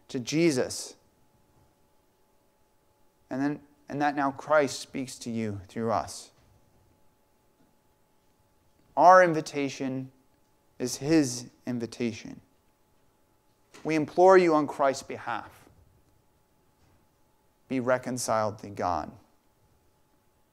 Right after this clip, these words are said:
He loves you so much.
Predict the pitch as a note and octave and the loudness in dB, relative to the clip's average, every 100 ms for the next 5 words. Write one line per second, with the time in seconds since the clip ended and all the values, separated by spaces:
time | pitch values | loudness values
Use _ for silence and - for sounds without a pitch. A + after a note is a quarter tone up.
0 | _ _ _ _ _ _ _ _ - C#3 | _ _ _ _ _ _ _ _ -8 2
1 | D3+ E3+ B2+ G#2+ - G2 _ _ _ _ | 6 6 2 -10 -14 -20 _ _ _ _
2 | _ _ _ _ _ _ _ _ _ _ | _ _ _ _ _ _ _ _ _ _
3 | _ _ _ _ _ _ _ - - C#3+ | _ _ _ _ _ _ _ -20 0 4
4 | C#3 B2 A#2 - _ _ _ _ _ A#2+ | 4 4 -4 -16 _ _ _ _ _ -6
5 | A#2+ - - | -6 -6 -14